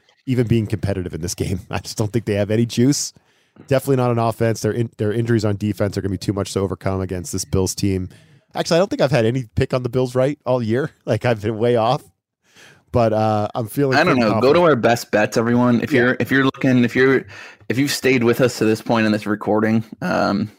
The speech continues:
Speaker 1: That
Speaker 2: I
Speaker 1: means
Speaker 2: feel like it's already longer than we already go. Sorry,
Speaker 1: <laughs> Yeah.
Speaker 2: Ryan. I keep
Speaker 1: That,
Speaker 2: rambling.
Speaker 1: that means you guys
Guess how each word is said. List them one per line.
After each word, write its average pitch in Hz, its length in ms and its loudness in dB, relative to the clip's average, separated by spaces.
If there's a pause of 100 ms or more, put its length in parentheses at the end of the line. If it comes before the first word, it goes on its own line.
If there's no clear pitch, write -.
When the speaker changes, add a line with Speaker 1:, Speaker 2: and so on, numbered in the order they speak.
(220)
Speaker 1:
That 98 140 -6
Speaker 2:
I 104 40 -2
Speaker 1:
means 101 100 -6
Speaker 2:
feel 110 120 0
like 104 160 -2
it's 87 80 -2
already 87 160 0
longer 98 280 0
than 98 120 0
we 113 80 0
already 101 160 0
go. 104 160 -2
Sorry, 104 300 0
Speaker 1:
<laughs> - 0 -
Yeah. 139 80 0
Speaker 2:
Ryan. 110 220 0
I 110 100 -4
keep - 40 -10
Speaker 1:
That, 107 140 -2
Speaker 2:
rambling. 110 460 0 (100)
Speaker 1:
that 120 120 -2
means 123 160 0
you 101 60 2
guys 101 140 4